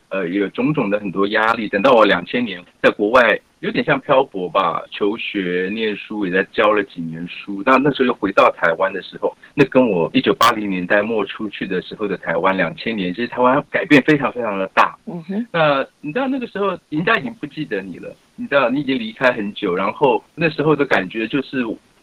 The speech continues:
Speaker 1: 我在学院里头教书，然后我还教创作，那时候在东华大学成立创作所。你知道很多冷言冷语，竟然自己文学系的其他的教授会跟我说：“搞什么创作啊？为什么不好好去写论文？”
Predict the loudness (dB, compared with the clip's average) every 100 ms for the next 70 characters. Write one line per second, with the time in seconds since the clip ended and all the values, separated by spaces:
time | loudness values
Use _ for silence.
0 | _ 4 6 4 0 0 -2 -4 -6 -6
1 | 0 2 2 -2 -4 0 2 0 -4 2
2 | 0 2 -2 -4 -6 -6 -6 -12 -8 -6
3 | -2 -2 0 0 2 2 2 0 -6 -6
4 | -6 2 2 4 0 -2 -4 -8 -8 _
5 | _ _ -2 2 2 0 _ -12 -8 -2
6 | 2 2 2 0 2 2 0 -4 -6 -2
7 | 2 2 2 -4 -8 -6 -6 -6 -4 -4
8 | -4 -10 -8 -6 -8 -10 -2 -2 -2 2
9 | 2 2 -4 -4 -6 -6 -6 -4 -6 -8
10 | -10 -14 -2 2 2 -2 _ _ 0 0
11 | 2 -2 0 0 0 -2 0 2 2 -2
12 | -6 -8 -6 -4 -2 -4 -8 -10 -8 -6
13 | -8 -10 -12